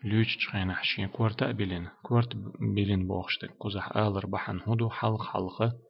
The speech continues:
Кварт э дат хоқшхалла. Яца қиёл хума хоқшхалла кварт э. Ақ личар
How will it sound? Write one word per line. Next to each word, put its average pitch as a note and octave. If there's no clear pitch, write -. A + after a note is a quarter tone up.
Кварт -
э G#2
дат G#2+
хоқшхалла. G2
Яца G2
қиёл G2+
хума G2+
хоқшхалла -
кварт -
э. F#2
Ақ A2
личар G#2+